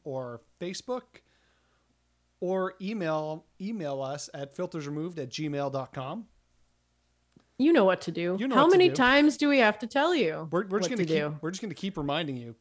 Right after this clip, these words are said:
Speaker 2: How many
Speaker 1: because
Speaker 2: ti-, I mean, we're gonna say, we've said it before and we're gonna say it again.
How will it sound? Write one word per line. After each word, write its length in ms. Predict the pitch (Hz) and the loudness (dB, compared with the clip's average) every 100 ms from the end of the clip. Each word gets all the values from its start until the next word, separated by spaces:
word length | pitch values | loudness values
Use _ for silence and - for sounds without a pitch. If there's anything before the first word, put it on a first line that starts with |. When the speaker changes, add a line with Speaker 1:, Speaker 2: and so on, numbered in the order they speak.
| 143 | -8
Speaker 2:
How 200 | - 240 | 4 6
many 240 | 254 277 285 | 8 6 4
Speaker 1:
because 60 | |
Speaker 2:
ti-, 80 | 277 262 | 2 -2
I 180 | - 214 | 2 4
mean, 260 | 214 214 214 | 4 4 2
we're 100 | 220 | 2
gonna 180 | 240 247 | 2 0
say, 220 | - - | -2 -6
we've 180 | 196 202 | -6 -10
said 180 | - 202 | 0 0
it 120 | 220 | 0
before 320 | 226 - 170 | -4 -4 -4
and 220 | 175 180 175 | -2 -2 -4
we're 80 | 170 | -4
gonna 220 | 180 190 | -4 -4
say 240 | 190 160 156 | -4 -4 -4
it 80 | 170 | -4
again. 520 | 180 254 190 156 | 0 0 0 -2